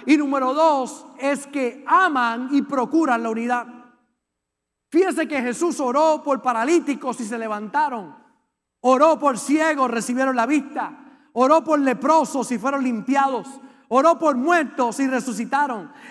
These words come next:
Jesús oró por la unidad y todavía no se ha cumplido.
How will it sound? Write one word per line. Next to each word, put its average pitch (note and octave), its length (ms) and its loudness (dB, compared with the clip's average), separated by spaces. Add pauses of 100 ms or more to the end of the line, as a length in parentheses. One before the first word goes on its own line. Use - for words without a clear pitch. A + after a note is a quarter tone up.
Jesús D4 680 2
oró C4 600 2
por C4+ 160 0
la B3 80 0
unidad C#4 480 2 (220)
y G#3+ 80 -8
todavía A3+ 260 -4
no A#3 80 -6
se G#3 80 -8
ha G#3+ 60 -8
cumplido. F#3 400 -10